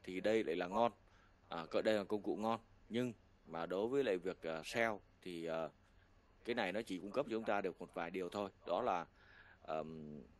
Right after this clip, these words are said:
ừm, nó chỉ cung cấp chúng ta được những cái việc như là, ờ, lượng tìm kiếm trung bình hàng tháng này, ờ, biết được cái xu hướng này, đó, và biết được là, ờ, những cái thông tin, ờ, liên quan đến quảng cáo thôi.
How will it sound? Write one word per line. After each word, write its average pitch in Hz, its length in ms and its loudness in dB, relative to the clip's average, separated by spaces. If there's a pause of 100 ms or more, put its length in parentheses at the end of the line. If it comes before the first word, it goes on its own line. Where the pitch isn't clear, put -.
(100)
ừm, 78 460 -14
nó 113 100 -6
chỉ 90 160 -10
cung 95 140 -4
cấp 120 160 0
chúng 101 120 -8
ta 95 160 2
được 92 220 -4
những 85 120 -10
cái 120 100 -6
việc 92 220 -4
như 95 140 -4
là, 80 320 -4 (360)
ờ, 76 300 -6
lượng 107 300 0
tìm 92 220 -8
kiếm 113 200 -6
trung 127 120 -6
bình 98 120 -4
hàng 85 100 -8
tháng 101 260 -4
này, 139 140 -2 (320)
ờ, 78 500 -6
biết 110 200 -2
được 110 120 -2
cái 101 100 -4
xu 110 180 -4
hướng 123 280 2
này, 151 100 -4 (540)
đó, 92 300 -4 (300)
và 78 420 -4
biết 113 300 -8
được 98 220 -2 (380)
là, 78 300 -12 (1160)
ờ, 78 260 -10
những 78 180 -10
cái 135 80 -4
thông 110 160 -8
tin, 110 480 0
ờ, 78 560 -10 (400)
liên 104 220 -8
quan 98 260 -6
đến 101 180 -6
quảng 76 180 -12
cáo 92 280 -6
thôi. 117 220 -4